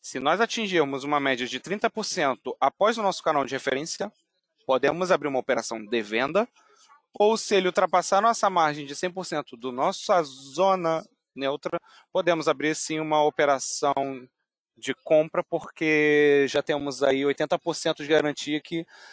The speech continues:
terá uma reversão e ele que-, irá querer atingir o nosso topo aqui de cinquenta ponto vinte e seis.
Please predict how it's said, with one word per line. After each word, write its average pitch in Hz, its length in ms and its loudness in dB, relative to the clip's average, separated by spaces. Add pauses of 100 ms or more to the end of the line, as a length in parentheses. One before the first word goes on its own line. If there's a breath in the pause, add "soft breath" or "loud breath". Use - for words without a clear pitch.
(160 loud breath)
terá 147 240 4
uma 151 140 0
reversão 143 760 -2
e 151 80 -4
ele 151 140 -2
que-, 151 360 -2 (240)
irá 185 300 4
querer 165 320 2
atingir 151 580 -2 (1000 soft breath)
o 165 140 -2
nosso 165 320 0
topo 156 400 -2
aqui 143 280 -6
de 131 600 -4
cinquenta - 880 -2
ponto 135 960 -2
vinte 123 340 -10
e 139 60 -8
seis. - 600 -8